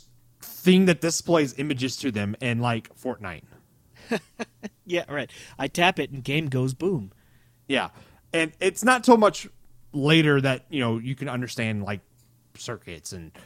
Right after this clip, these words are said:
Speaker 1: or, like, like, how electronics work. But, like, if you had any idea of, like, maybe how electron-, like,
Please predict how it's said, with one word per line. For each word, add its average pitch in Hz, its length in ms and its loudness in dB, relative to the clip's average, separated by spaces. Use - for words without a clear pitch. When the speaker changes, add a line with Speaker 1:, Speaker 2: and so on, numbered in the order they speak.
Speaker 1:
or, 120 120 -4
like, 104 240 -4
like, 131 160 -6
how 160 220 2
electronics 131 800 -4
work. 90 260 -10
But, 147 80 -2
like, 151 140 2
if 175 140 0
you 254 180 6
had 233 240 4
any 202 340 4
idea 160 300 2
of, 143 80 0
like, 127 300 -2
maybe 143 640 2
how 156 220 6
electron-, 139 480 0
like, 139 160 -4